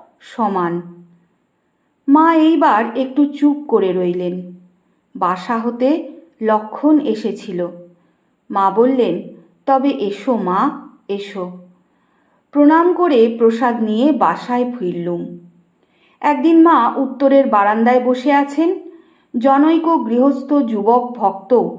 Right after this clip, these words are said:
মায়ের সঙ্গে কি কথা বলছেন। তিনি মায়ের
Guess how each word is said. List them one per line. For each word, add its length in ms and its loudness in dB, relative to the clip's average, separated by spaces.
মায়ের 340 2
সঙ্গে 400 2
কি 400 -2
কথা 380 -2
বলছেন। 760 -6
তিনি 220 4
মায়ের 400 2